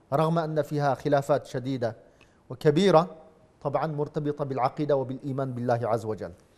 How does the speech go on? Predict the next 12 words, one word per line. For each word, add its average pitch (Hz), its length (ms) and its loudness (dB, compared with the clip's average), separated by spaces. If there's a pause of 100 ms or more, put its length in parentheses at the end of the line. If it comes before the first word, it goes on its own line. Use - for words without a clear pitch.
(680)
ولذلك 180 760 4 (200)
سبب 247 460 6
هذا 196 320 2
الاختلاف 151 640 0 (140)
الحاصل 147 680 4
الآن، 131 340 -2 (1700)
أولًا 196 480 8 (1040)
هناك 190 300 4
أسباب 180 420 6
خارجية 190 600 2
وأسباب 214 520 0
د-، 202 100 -6